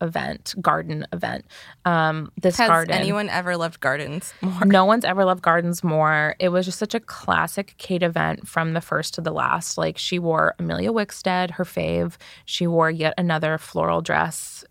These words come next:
Speaker 1: in the style that I wrote about. That was, like, her uniform for the summer, or, like, a sort of midi length floral print,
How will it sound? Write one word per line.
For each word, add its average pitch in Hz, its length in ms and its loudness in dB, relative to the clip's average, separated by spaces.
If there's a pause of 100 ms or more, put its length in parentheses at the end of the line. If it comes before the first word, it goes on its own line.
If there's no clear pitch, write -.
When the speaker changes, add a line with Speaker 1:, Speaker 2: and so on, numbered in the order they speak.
Speaker 1:
in 170 160 0
the 165 60 0
style 151 360 -2
that 156 140 0
I 156 60 -2
wrote 147 200 -2
about. - 460 -2 (160)
That - 160 -4
was, 170 120 -2
like, 165 120 -4
her 175 120 -4
uniform 165 500 -2
for 185 100 -8
the 170 80 0
summer, 76 420 0
or, - 60 2
like, - 160 -2
a 175 80 -4
sort 175 180 -6
of 170 100 -2
midi 160 280 0
length 156 520 -4
floral 151 420 0
print, 156 420 -8